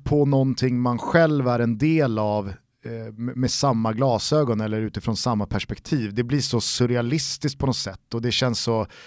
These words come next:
vulgärt att prata om någonting man själv har varit med och byggt upp som någonting som skulle ha någon slags betydelse. Sen så kan jag ju å andra sidan också ställa upp på att det har haft en betydelse.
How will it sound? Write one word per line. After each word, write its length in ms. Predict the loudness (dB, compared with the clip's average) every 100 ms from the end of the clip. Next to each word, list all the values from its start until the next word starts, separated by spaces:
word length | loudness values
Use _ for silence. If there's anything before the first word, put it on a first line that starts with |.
| -20 -20 -20 -20
vulgärt 1040 | -6 4 6 6 4 4 6 6 2 -4 -8
att 300 | -4 -6 -4
prata 560 | 2 6 6 2 -2 0
om 220 | 2 2
någonting 380 | 2 2 0 0
man 140 | 0
själv 400 | 0 2 2 2 2
har 140 | 2
varit 160 | 2 0
med 180 | 0
och 80 | 0
byggt 220 | -2 -2
upp 180 | -4 -2
som 220 | -2 0
någonting 400 | 2 0 -2 -4
som 160 | -2 -4
skulle 280 | -4 -4 -4
ha 320 | -4 -2 -4
någon 160 | -6 -6
slags 280 | -8 -8
betydelse. 640 | -6 2 4 4 2 -2 -8
Sen 320 | -4 2 2 4
så 140 | 4
kan 320 | 4 2 2
jag 140 | 2 4
ju 240 | 4 2 0 -20 _ _ _ 4
å 140 | 8
andra 360 | 8 6 2 0
sidan 600 | 0 0 2 2 0 -4 _ 2
också 380 | 2 2 0 0
ställa 280 | 2 2
upp 140 | 2 0
på 120 | -2
att 120 | 0
det 60 | 0
har 300 | 4 6 6
haft 260 | 4 0
en 140 | -2 -2
betydelse. 680 | -2 -4 -4 -6 -6 -8